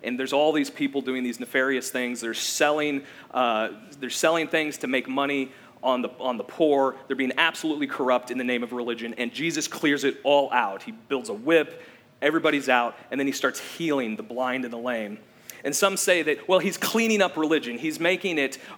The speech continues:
uh, he's making it true again. But what I'd say to you is he's not cleaning anything up. He's saying that it is absolutely obsolete.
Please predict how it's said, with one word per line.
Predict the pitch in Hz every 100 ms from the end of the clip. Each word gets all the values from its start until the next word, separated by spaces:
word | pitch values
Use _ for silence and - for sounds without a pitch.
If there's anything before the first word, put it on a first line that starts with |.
| -
uh, | 110 - -
he's | 143 170 165
making | 180 180 175
it | -
true | - - 202 180
again. | 135 131 120 110 - -
But | 151
what | 160
I'd | 156 156
say | 196 185
to | 190
you | 165
is | 139
he's | 147 135
not | 180 180
cleaning | - 185 160 160
anything | 156 160 147 135
up. | 113 -
He's | 147
saying | - 151 147
that | 143 151
it |
is | 147 139 -
absolutely | 156 - 147 135 139 135 -
obsolete. | 123 - 127 117 101 -